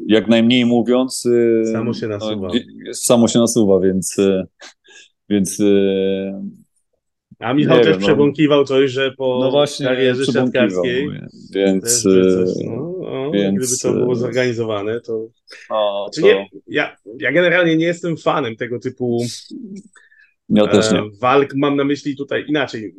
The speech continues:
Speaker 2: e, mówiąc o profesjonalnych, e, zawodnikach mieszanych sztuk walki, no to oczywiście tak, jak najbardziej jestem dużym
Speaker 1: Tak.
Speaker 2: fanem, lubię.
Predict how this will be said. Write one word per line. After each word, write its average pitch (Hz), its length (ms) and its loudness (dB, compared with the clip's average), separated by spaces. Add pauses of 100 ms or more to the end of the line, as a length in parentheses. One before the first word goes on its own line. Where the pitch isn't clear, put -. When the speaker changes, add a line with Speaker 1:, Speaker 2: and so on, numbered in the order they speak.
(100)
Speaker 2:
e, 107 40 -6 (380)
mówiąc 131 340 -2
o 127 80 -4
profesjonalnych, 131 880 -4
e, 117 140 -4
zawodnikach 110 760 -6
mieszanych 113 420 -8
sztuk - 220 -20
walki, 120 300 -6
no 110 100 -8
to 104 180 -6
oczywiście 101 460 -12
tak, 101 180 -8
jak 104 140 -8
najbardziej 107 360 -6
jestem 101 220 -8 (360)
dużym 120 200 -2
Speaker 1:
Tak. 107 100 -8
Speaker 2:
fanem, 143 340 0 (500)
lubię. 147 520 0